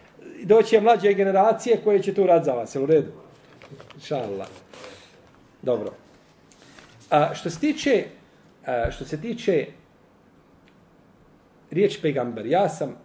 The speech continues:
slomio se ispitivajući tu riječ i nisam mogao doći šta ona znači. I preko Turaka i preko svega, no međutim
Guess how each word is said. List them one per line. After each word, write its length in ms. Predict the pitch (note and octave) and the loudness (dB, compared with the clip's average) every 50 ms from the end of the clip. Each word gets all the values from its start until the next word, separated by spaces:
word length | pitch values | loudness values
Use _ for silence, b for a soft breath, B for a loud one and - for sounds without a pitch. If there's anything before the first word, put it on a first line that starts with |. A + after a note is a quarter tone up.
| _ _ _ _ _ _ _ _ _ | _ _ _ _ _ _ _ _ _
slomio 480 | - - - E3 F#3+ G3+ G3+ F#3 E3+ | -20 -8 -2 -2 0 0 0 -2 -2
se 140 | D3 - D3+ | -2 -4 -8
ispitivajući 600 | C3+ - - - - C#3 C#3+ D3+ C#3+ C3 B2+ A#2+ | -8 -8 -12 -12 -8 -6 -4 -4 -4 -6 -8 -10
tu 80 | C#3 B2+ | -10 -10
riječ 380 | A2+ F#2+ E2+ - - - - _ _ - | -10 -10 -14 -14 -16 -20 -20 _ _ -14
i 60 | C#3+ C3 | -8 -6
nisam 300 | D#3 G3 F3+ - - D#3 | -6 -4 -4 -4 -4 -4
mogao 160 | F#3 F3+ D#3+ | -4 -4 -4
doći 180 | D3 E3+ E3 | -4 -4 -4
šta 100 | - D#3 | -4 -6
ona 120 | C#3+ C#3+ B2+ | -6 -6 -8
znači. 340 | A#2 G#2+ F2+ - - - - _ _ _ _ _ _ _ _ _ _ _ b b b b b b b | -10 -12 -14 -16 -20 -20 -20 _ _ _ _ _ _ _ _ _ _ _ b b b b b b b
I 120 | - F#3 - | -8 -4 -2
preko 240 | F#3+ F3+ F#3 - D3 | -2 -2 0 -2 -4
Turaka 440 | D3+ G3 G3 G3 E3+ D3+ - D#3 | 2 2 4 4 4 2 0 -2
i 100 | C#3+ C3+ | -2 -2
preko 220 | - C#3 C3+ - B2+ | -4 -6 -8 -8 -10
svega, 300 | - - F#3+ F3+ F3+ D#3 | -6 -6 -4 -2 -2 -2
no 60 | D3+ | -2
međutim 500 | C#3+ C#3 C#3+ E3+ E3+ F3+ F3+ E3+ E3 E3 | -4 -4 -4 -4 -4 -4 -4 -6 -6 -10